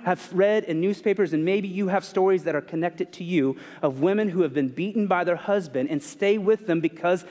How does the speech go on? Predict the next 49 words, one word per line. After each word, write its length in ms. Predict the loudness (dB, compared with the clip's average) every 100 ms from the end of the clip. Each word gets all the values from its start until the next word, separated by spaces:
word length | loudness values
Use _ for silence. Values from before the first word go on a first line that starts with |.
| -16 -2
they 120 | 2
love 300 | 4 2 2
them. 140 | 0 0
That 180 | 0
is 180 | 0 -2 -6
not 580 | -2 2 2 0 -4 -20 -8
the 60 | -8
type 280 | 0 0 0
of 160 | -2
love 300 | 2 2 4
and 120 | 0 -4
fear 300 | 0 2 2
we're 80 |
talking 320 | 0 0 0 0
about. 160 | 0
That 140 | 0 0
is 120 | -2
inexcusable. 960 | 0 2 0 -4 -4 -2 0 0 0 -2 -18 -4
That 100 | 0
is 80 | 0 2
absolutely 580 | 0 0 -2 0 2 0
inexcusable, 680 | -2 -6 -4 -2 0 0
and 160 | 0 0
we 140 | 0
are 100 | 0
not 280 | 0 -2 -4 -14 -14
talking 440 | -2 -2 2 0
about 260 | 0 -2 -4
that 160 | -10
today. 420 | -10 -6 -6 -6 -14 -20 -20 -4
If 260 | 2 2 0
you 300 | -2 2 4
make 260 | 4 0 -2
somebody 360 | -2 2 2
live 360 | 2 4 4 2
in 100 | -4
fear 400 | -6 -4 0 2
of 140 | 2
you 140 | 0 -4
because 420 | -4 0 0 2
of 220 | -2 -2 -6 -2
an 80 |
abuse, 440 | -2 -2 0 0 2
whether 200 | 0 0
it 100 | -4
be 100 | -6
physical 680 | -2 0 0 0 0 0 -2 -20 -10 -4
or 120 | -4
verbal, 600 | 0 2 4 2 0 -4